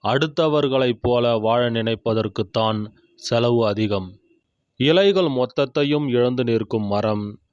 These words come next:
அவ்வளவு எளிதாக காற்றுக்கு அசைவதில்லை. பாம்பின் விஷத்தை விட சில மனிதர்களின் வாயிலிருந்து வரும் வார்த்தைகளுக்கு விஷம் அதிகம்.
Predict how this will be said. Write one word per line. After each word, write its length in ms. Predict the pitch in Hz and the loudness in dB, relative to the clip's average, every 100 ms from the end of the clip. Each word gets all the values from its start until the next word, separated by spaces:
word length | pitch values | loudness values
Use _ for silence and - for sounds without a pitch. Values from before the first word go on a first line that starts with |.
| _ | _
அவ்வளவு 680 | - 113 123 160 160 143 131 | -4 -2 0 2 2 2 2
எளிதாக 840 | 127 139 135 123 117 120 117 110 _ _ _ | 2 2 2 0 0 0 -2 -6 _ _ _
காற்றுக்கு 680 | - 127 143 - 151 - 156 | -2 -2 -2 -4 -6 -2 -2
அசைவதில்லை. 760 | 110 120 113 101 98 95 90 80 - _ _ _ _ _ _ _ _ _ _ _ | -2 -4 -4 -4 -6 -8 -12 -16 -20 _ _ _ _ _ _ _ _ _ _ _
பாம்பின் 500 | 131 156 185 190 165 | 0 2 2 0 0
விஷத்தை 480 | 123 139 123 135 127 | -2 -4 -2 -2 0
விட 480 | 117 113 110 107 - _ | 0 0 0 -4 -10 _
சில 400 | _ - 127 117 | _ -2 0 0
மனிதர்களின் 800 | 110 127 147 143 131 127 123 113 | 0 0 2 2 2 2 0 0
வாயிலிருந்து 760 | 104 120 147 147 139 131 127 | 2 2 2 2 2 2 0
வரும் 340 | 113 110 107 98 | 0 0 -2 -2
வார்த்தைகளுக்கு 1040 | 107 117 - 117 113 107 - 117 113 113 - _ _ | -2 0 -2 0 0 -2 0 0 0 -2 -10 _ _
விஷம் 400 | 107 107 131 120 | -2 0 2 0
அதிகம். 580 | 107 101 101 92 87 92 | 0 -2 -4 -6 -10 -18